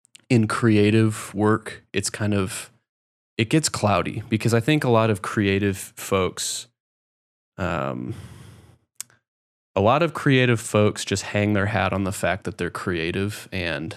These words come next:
that it shouldn't be like a normal, normal work because it's creative work, right? You shouldn't view it like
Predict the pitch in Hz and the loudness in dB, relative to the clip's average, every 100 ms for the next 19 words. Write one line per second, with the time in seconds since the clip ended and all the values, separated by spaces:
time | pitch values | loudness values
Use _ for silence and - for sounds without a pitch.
0 | - 87 85 - - 98 85 - 90 82 | -2 0 0 -2 0 0 -2 -6 -4 -4
1 | 80 76 107 - 90 98 95 92 87 87 | -4 -6 -8 -8 -6 -4 -4 -2 -2 -2
2 | 80 69 - - 113 117 110 90 87 78 | -4 -6 -10 0 4 4 4 2 0 -2
3 | 64 - 92 - 73 - - 80 65 62 | -4 -8 -8 -6 -6 -8 -8 -6 -8 -10
4 | 64 62 64 - 64 64 - 92 - 107 | -12 -10 -12 -10 -10 -10 -8 -4 0 0
5 | 82 95 90 82 71 73 69 71 - | 0 0 0 0 -2 -4 -4 -6 -14